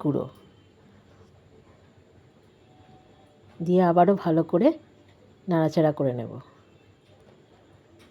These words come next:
পুরটা আমার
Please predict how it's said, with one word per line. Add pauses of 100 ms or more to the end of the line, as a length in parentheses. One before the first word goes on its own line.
(3250)
পুরটা
আমার